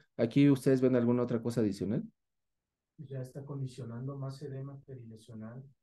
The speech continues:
Speaker 2: y hay un desplazamiento franco de estructuras de la línea media.
Speaker 1: Ok.
Speaker 2: Eh,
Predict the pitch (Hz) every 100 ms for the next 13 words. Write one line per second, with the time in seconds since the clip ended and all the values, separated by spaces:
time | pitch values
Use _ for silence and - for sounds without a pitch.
0 | _ _ _ _ - - 120 131 135 131
1 | 123 131 117 117 113 120 - 139 127 120
2 | 110 - 117 127 135 156 139 120 117 110
3 | _ - 135 131 131 120 110 117 127 117
4 | 113 117 135 160 _ 120 117 127 156 -
5 | - - 117 113 113 110 110 107